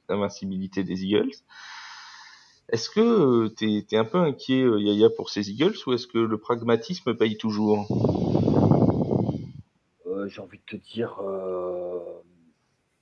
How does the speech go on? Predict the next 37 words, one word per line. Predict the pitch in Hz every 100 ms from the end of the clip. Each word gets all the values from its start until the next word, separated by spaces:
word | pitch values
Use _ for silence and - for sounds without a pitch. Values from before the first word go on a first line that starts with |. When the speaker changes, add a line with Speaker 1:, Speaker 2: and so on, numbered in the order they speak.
| _ _
Speaker 2:
pour | 123
moi, | 127 151
le | 135 113
problème | 110 - 117 113
Eagles, | 113 110 131 151 - -
c'est | - - 107
l'impression | 113 - 123 123 127
générale, | 113 127 120 110 98 120 151 - -
et | 92
notamment | 107 107 98 120
celle | - 92
de | 92 90
Jalen | 101 90 95 90
Hurst. | 92 90 - _ _ _ _ _ _ _ _ _ _ _ _ -
Euh, | 87 90 90 87 87 87 87
pour | 104
moi, | 113 151
c'est, | - 104 92
euh, | 90 90 90 87 87 87 90 90 85 80
c'est | 113
un |
petit | 98 120
peu | 147
le, | 120 101 101 101 98 98 80 - _ _ _ _ -
le | 113
seul, | 117 147 -
le | 120 113
seul | - 160 156 _ -
petit | 175 165
point | - 139 120
faible, | - 123 127 -
et | -
encore, | 92 98 123 120
quand | - 95
je |
dis | - 98
ça, | 127 131 127